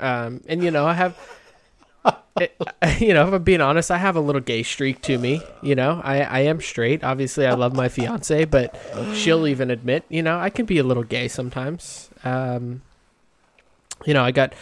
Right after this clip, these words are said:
I got, uh, I'll be, I'll be honest here. I got pretty drunk, uh, in a New Year's party, and, you know, there's a gay couple there, and I really like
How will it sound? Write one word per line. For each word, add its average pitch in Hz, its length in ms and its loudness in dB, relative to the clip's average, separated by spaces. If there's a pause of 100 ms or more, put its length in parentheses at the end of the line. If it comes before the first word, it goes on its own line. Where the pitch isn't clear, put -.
(380)
I 139 80 -4
got, 135 300 2
uh, 135 160 2
I'll 135 140 2
be, 127 320 0
I'll 135 140 0
be 131 140 0
honest 147 340 0
here. 117 140 -2
I 117 80 -2
got 120 240 -2
pretty 131 220 -4
drunk, 120 420 -4 (140)
uh, 123 420 -4
in 127 120 -4
a 117 80 -4
New 127 140 -2
Year's 139 260 2
party, 127 460 2 (600)
and, 135 140 -2
you 127 100 2
know, 127 60 4
there's 127 280 2
a 139 40 0
gay 127 200 2
couple 127 360 -2
there, 143 420 2
and 123 560 -2 (160)
I 131 60 -2
really 131 300 0
like 117 400 -4